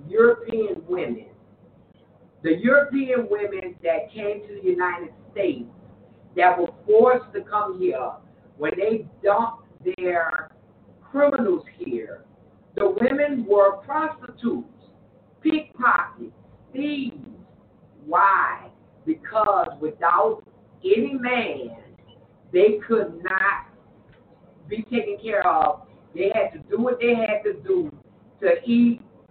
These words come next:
to live, to buy clothes, and it ended up being criminal. It ended up being criminal. They was out there on their own, breaking the law without a man, because the European society was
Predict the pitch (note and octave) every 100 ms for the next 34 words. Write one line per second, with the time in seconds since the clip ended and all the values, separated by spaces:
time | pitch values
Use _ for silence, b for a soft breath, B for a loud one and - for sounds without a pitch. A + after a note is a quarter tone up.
0 | - G3 F3 G3+ G#3 G3+ F#3+ - E3 D#3
1 | E3+ F3+ - - A3 G3+ F3 D#3 - _
2 | _ - G3+ G3+ - G#3 G3 F#3+ - -
3 | - E3+ - _ D4 E4+ E4+ C4 G#4+ G4
4 | - _ _ _ _ _ _ _ _ _
5 | _ _ - A3 A#3+ A#3+ A3+ - A#3 A3+
6 | A3+ - B3+ C#4 C#4 G3 F3+ F3+ - -
7 | G3+ - G3+ G3+ G3+ G#3 A3+ A#3+ A#3 G#3
8 | F#3+ F#3+ F#3 E3 F3 A3 A3 G3+ E3+ D3+
9 | D#3 E3+ - b b - F#3 F#3 E3+ E3+
10 | F3+ F#3 A#3+ B3+ A3+ - G3 F3+ E3+ F3+
11 | G3+ G3+ G#3 G#3+ F#3+ F3 D#3 - A3 C4
12 | C4+ - F#3 D#3 D#3+ D#3+ D#3+ D#3+